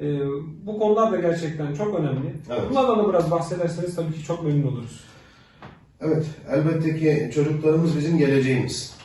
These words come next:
Speaker 2: Ee, bizler bugünün, e, nesli geçmişin çocuklarıydık. Bugünün çocukları da geleceğin yetişkinleri olacaklar.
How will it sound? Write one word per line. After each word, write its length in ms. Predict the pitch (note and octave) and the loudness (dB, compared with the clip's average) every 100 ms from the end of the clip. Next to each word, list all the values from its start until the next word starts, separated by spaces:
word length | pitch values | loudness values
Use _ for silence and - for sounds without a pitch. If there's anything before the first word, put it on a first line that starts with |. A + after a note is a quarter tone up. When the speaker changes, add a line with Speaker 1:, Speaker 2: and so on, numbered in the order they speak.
| - - - - - - | -20 -20 -20 -20 -10 -8
Speaker 2:
Ee, 760 | F#2 - A2+ A2+ A2 G#2+ G#2 | -4 -4 -4 -4 -2 -2 -2
bizler 340 | C#3 C#3 D#3 E3 - - - C3 | -2 0 2 2 0 -8 -16 -6
bugünün, 520 | C#3+ C#3+ C#3+ C3 - A#2 | 0 2 4 2 0 0
e, 240 | A#2 A2 B2 | 0 0 0
nesli 580 | C3+ C3 D3 E3+ - - - | -2 -2 -2 -2 -4 -10 -6
geçmişin 480 | C#3+ C3+ C3 B2+ F#3 | -4 -2 -4 -6 -2
çocuklarıydık. 800 | D#3+ C3 C3 C3 C3 A2+ - E3+ - - - - - - C#3 | 0 0 0 0 2 2 0 -4 -6 -12 -20 -20 -20 -8 -2
Bugünün 340 | D3+ D3+ C3+ | 2 4 4
çocukları 540 | C#3+ C#3 - D3 D3 | 4 2 2 2 2
da 220 | E3 F3 - - - | 2 0 -2 -8 -2
geleceğin 460 | C#3+ C#3 C3 D3 | 2 2 4 2
yetişkinleri 640 | B2+ C3 - - C3 C3 C3 | 2 0 -2 -4 -2 0 2
olacaklar. 520 | A#2+ G#2+ G#2 - D#3 | 2 0 -4 -4 -4